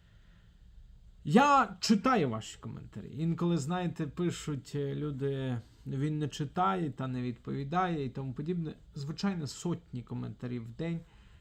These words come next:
Їх опрацювати не так просто. Багато бачу хейту і ненависті. Ну, я розумію, що є, е, розботи, е, які сидять в фашистській державі, розфашистській державі і, знаєте,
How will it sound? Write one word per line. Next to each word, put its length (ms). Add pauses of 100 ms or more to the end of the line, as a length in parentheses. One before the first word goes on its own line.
(120)
Їх 240
опрацювати 680
не 120
так 260
просто. 460 (360)
Багато 600
бачу 420
хейту 600
і 100
ненависті. 800 (560)
Ну, 100
я 120
розумію, 480
що 180
є, 340
е, 500 (680)
розботи, 840 (1120)
е, 80
які 380
сидять 680
в 100
фашистській 580
державі, 560
розфашистській 680
державі 640
і, 100
знаєте, 760